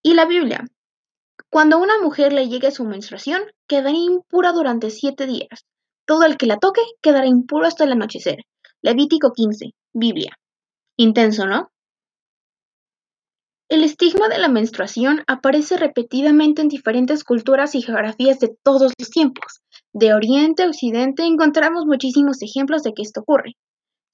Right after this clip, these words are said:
Sin embargo, el origen y el porqué de esa vergüenza es algo que los entendidos en el tema aún no se ponen de acuerdo.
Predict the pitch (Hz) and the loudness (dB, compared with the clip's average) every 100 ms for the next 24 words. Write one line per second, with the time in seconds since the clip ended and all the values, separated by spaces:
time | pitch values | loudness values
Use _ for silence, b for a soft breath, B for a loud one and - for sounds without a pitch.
0 | - 226 226 220 269 330 415 - - 294 | -4 0 2 2 0 0 -2 -6 0 2
1 | 294 330 381 403 302 - 220 214 240 277 | 4 2 0 -2 -2 -4 -8 -2 0 0
2 | 269 233 240 277 262 - B B - 302 | -2 -4 -2 -2 -4 -6 B B -2 0
3 | 330 320 330 311 247 226 220 214 226 240 | 2 2 0 0 -2 0 -4 -2 0 2
4 | 262 254 208 220 302 285 285 b b _ | 2 0 -6 -4 0 2 0 b b _
5 | - 254 302 311 262 233 240 240 196 220 | 0 2 4 2 -2 -2 0 0 0 -2
6 | 214 - | -2 -6